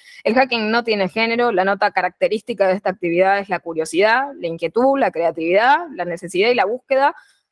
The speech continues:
eh, de compartir cosas para bienes superiores con utilidad social. Entonces, la, la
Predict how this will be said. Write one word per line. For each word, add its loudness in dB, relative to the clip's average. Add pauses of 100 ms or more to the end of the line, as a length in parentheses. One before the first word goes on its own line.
eh, 2
de -2
compartir 0
cosas -2
para 2
bienes -2
superiores 0
con -2
utilidad 0
social. -4 (520)
Entonces, 0
la, 2 (320)
la 0